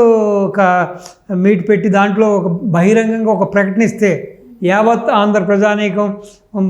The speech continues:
తరపున మేము మాటిస్తున్నాం అని చెప్పి ప్రజలందరూ ఒక మాట ఇస్తే,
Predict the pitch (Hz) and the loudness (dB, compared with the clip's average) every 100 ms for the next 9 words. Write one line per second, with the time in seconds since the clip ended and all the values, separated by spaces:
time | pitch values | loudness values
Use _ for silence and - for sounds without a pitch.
0 | 180 196 190 208 202 202 196 190 196 196 | 0 0 0 0 0 0 0 0 2 0
1 | 196 196 196 196 190 185 170 196 - - | 0 0 0 0 0 0 -2 -2 -4 -8
2 | - _ 170 190 220 202 208 220 196 190 | -20 _ 0 2 4 2 2 0 0 -2
3 | 175 185 175 175 - 233 190 175 | 0 -2 -2 -4 -6 -6 -6 -10